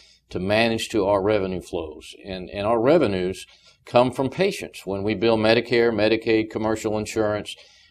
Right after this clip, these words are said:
and sure, as a not-for-profit, we take care of the indigent. We take care of ninety percent of the Floyd County indigent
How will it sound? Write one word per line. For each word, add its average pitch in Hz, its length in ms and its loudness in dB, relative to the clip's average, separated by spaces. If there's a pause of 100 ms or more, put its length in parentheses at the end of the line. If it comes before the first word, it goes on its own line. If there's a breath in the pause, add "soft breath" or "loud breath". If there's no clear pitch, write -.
and 117 140 -4
sure, 143 360 8
as 113 200 2
a 113 80 2
not-for-profit, 117 720 2
we 117 140 0
take 117 280 0
care 127 340 -2
of 101 80 0
the 104 120 -4
indigent. 98 460 -6
We 104 120 -10
take 101 280 -6
care 113 240 0
of 98 60 -2
ninety 113 320 -2
percent 110 400 -6
of 98 60 -4
the 87 80 -6
Floyd 110 320 -2
County 110 380 -4
indigent 113 420 -6